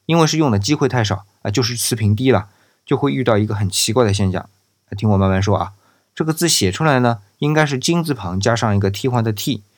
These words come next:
这本来没什么，如果按照简化字，就是应该我们常用的那个“金”字旁。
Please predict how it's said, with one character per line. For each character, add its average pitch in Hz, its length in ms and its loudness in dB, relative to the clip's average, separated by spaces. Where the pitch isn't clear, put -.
这 156 100 0
本 95 160 4
来 90 140 2
没 101 160 6
什 101 100 0
么， 85 200 -6
如 135 140 2
果 135 80 6
按 120 120 4
照 117 120 4
简 101 180 -2
化 104 140 0
字， 98 180 -2
就 110 180 0
是 107 200 -2
应 107 100 4
该 113 100 0
我 98 140 2
们 90 140 -4
常 92 260 -4
用 131 160 2
的 110 80 2
那 95 140 2
个 90 80 -2
“金” 98 200 -2
字 95 120 -2
旁。 82 260 -12